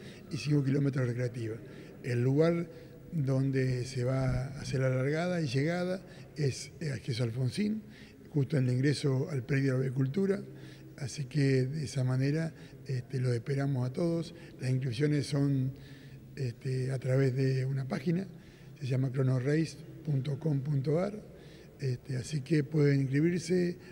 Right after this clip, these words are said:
hasta el día previo a la competencia, tiene un costo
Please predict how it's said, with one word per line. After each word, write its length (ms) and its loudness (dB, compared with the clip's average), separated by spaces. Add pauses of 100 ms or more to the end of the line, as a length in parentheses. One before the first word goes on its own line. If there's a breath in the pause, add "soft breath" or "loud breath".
(160 loud breath)
hasta 880 -2
el 120 -2
día 260 2
previo 380 0
a 20 2
la 80 0
competencia, 560 -2
tiene 160 0
un 80 2
costo 420 2